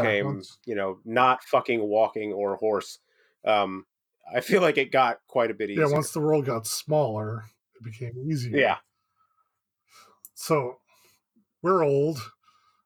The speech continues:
Speaker 2: Wh-, what kind of vacations did you go on as a kid?
Speaker 1: Uh, we didn't do, like,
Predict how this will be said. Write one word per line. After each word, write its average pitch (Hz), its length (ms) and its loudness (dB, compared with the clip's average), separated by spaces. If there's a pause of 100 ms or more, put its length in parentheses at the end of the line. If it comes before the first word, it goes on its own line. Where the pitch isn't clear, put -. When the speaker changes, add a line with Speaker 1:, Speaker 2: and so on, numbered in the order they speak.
(320)
Speaker 2:
Wh-, 170 220 0
what 175 180 2
kind 196 160 2
of 151 60 -2
vacations 151 500 -2
did 135 160 -6
you 143 60 -6
go 147 260 2
on 135 200 -4
as 123 140 -6
a 113 60 -10
kid? 107 360 -14 (1160)
Speaker 1:
Uh, 190 440 6 (1040)
we 160 180 -6
didn't 311 360 -4
do, 233 440 -2
like, 139 200 -6